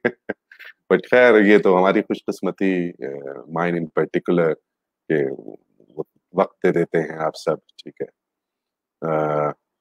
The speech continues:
thank you very much once again, आप सब ने ज्वाइन किया। अ, अपने सवालात पूछे, कोशिश रही कि उनसे ज्यादा से ज्यादा सवालात मैं कर सकूं।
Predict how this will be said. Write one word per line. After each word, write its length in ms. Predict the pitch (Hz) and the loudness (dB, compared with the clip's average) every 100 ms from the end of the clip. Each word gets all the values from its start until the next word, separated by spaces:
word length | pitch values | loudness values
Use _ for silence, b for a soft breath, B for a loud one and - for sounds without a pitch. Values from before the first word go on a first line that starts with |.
| _ _ _ _ _ - - - | _ _ _ _ _ -20 -18 0
thank 220 | 117 120 | 4 6
you 140 | 123 - | 6 6
very 280 | 117 131 123 | 8 8 6
much 200 | 113 110 | 4 2
once 240 | 104 101 | 2 2
again, 480 | 98 107 110 110 101 | 2 6 6 4 2
आप 220 | 85 85 | 2 0
सब 180 | - 90 | -2 -2
ने 140 | 90 | -2
ज्वाइन 300 | 85 90 92 | -2 -2 -2
किया। 480 | 90 95 92 82 82 - _ _ _ _ _ | -4 -4 0 0 -2 -6 _ _ _ _ _
अ, 380 | - 73 71 69 69 67 _ _ _ _ _ - - _ _ _ 92 | -8 -8 -6 -8 -10 -14 _ _ _ _ _ -10 -10 _ _ _ -8
अपने 240 | - 90 | -2 -2
सवालात 560 | 87 87 87 90 92 - | 2 4 6 4 2 0
पूछे, 380 | 87 - 98 87 | -2 2 2 2
कोशिश 420 | 95 87 95 - | 0 -2 -4 -2
रही 240 | 82 95 | 0 0
कि 120 | 85 | 0
उनसे 420 | 90 85 87 87 85 | -4 -4 -2 0 -2
ज्यादा 320 | 76 82 82 | -4 -4 -4
से 100 | 76 | -4
ज्यादा 240 | 80 78 | -2 -2
सवालात 520 | 78 80 78 80 78 - | -2 -2 0 0 -2 -4
मैं 80 | 78 | -2
कर 120 | 101 | 0
सकूं। 420 | 92 - 87 98 | 0 -2 -6 -4